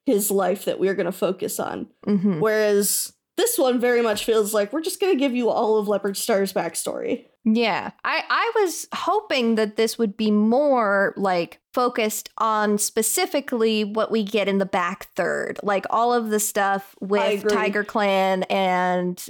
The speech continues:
Speaker 2: all of that. I would have liked if we focused in on that instead of sort of having this entire arc. You know, maybe we, I did really like having the White Claw stuff, so maybe we
Speaker 1: Mm-hmm.
Speaker 2: could, we could sort of start with some of that, but generally be focusing more on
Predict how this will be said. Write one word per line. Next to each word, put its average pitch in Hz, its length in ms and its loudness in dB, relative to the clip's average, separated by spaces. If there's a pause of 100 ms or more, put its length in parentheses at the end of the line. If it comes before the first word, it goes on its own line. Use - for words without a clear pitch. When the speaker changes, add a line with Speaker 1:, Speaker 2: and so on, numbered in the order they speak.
(160)
Speaker 2:
all 208 180 2
of 185 160 -4
that. 180 280 -2
I 208 80 0
would 240 120 0
have 214 200 -4
liked 208 360 -2
if 196 200 -2
we 196 200 0
focused 285 640 -2
in 220 120 2
on 196 200 0
that 180 340 -2
instead 185 500 0
of 175 260 0 (360)
sort 269 280 0
of 220 100 -4
having 202 340 -2
this 185 160 -4
entire 165 420 -4
arc. 156 300 -4
You 240 60 0
know, 240 120 0
maybe 269 380 0
we, 240 340 -2 (180)
I 247 120 0
did 285 280 0
really 277 260 2
like 226 320 2
having 202 500 0
the 202 80 2
White 202 260 0
Claw 185 240 0
stuff, 156 500 -2
so 208 220 -2
maybe 220 540 2
we 208 200 0
Speaker 1:
Mm-hmm. 208 40 -8 (120)
Speaker 2:
could, 190 400 0 (120)
we 208 160 0
could 190 360 -2 (100)
sort 208 280 0
of 180 140 -4 (160)
start - 460 0
with 226 120 0
some 202 220 0
of 185 160 -2
that, 170 280 0
but 165 160 -2
generally 202 520 0
be 185 120 -4
focusing 180 640 -2
more 170 460 2
on 160 460 0